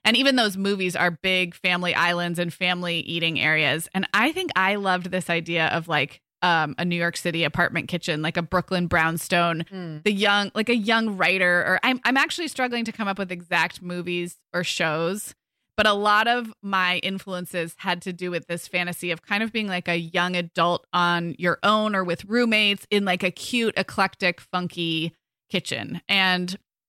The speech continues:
Speaker 1: as we move through this episode, I think you'll see, like, I still kind of like that cozy, a little smaller, eclectic thrift store-like <laughs> kitchen, even though I have
Speaker 2: Mm-hmm.
Speaker 1: a large family and I'm,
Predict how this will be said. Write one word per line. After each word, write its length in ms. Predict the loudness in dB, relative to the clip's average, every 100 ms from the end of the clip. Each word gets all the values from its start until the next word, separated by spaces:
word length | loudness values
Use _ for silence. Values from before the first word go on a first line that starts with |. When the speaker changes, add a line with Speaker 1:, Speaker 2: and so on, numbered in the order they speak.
| _ _ _ -4
Speaker 1:
as 140 | 0
we 100 | 2
move 200 | 4 2
through 160 | 2 0
this 160 | 0 -2
episode, 380 | -2 0 2
I 80 | 2
think 240 | 0 -2 0
you'll 100 | -2
see, 280 | 0 0 2
like, 240 | 2 -2 _ _ _
I 120 | 0 0
still 520 | 0 0 2 4 0
kind 480 | -4 -4 0 2 2
of 140 | 0
like 400 | -2 0 0 0
that 240 | -2 -2 -4
cozy, 640 | -2 0 0 0 0 0 -2
a 60 |
little 240 | -2 -2 -2
smaller, 840 | -4 0 4 4 4 4 2 0 -4 _ _ -8
eclectic 560 | -8 0 -2 0 -4
thrift 300 | -4 -6 -4
store-like 760 | -4 0 2 2 2 0 -4 -14 _
<laughs> 40 |
kitchen, 380 | -4 0 0 2
even 240 | 2 4
though 80 | 4
I 100 | 2
have 160 | 2 2
Speaker 2:
Mm-hmm. 60 |
Speaker 1:
a 60 | 2
large 260 | 0 0 -2
family 380 | -6 -2 -2
and 160 | 0 0
I'm, 240 | -2 -4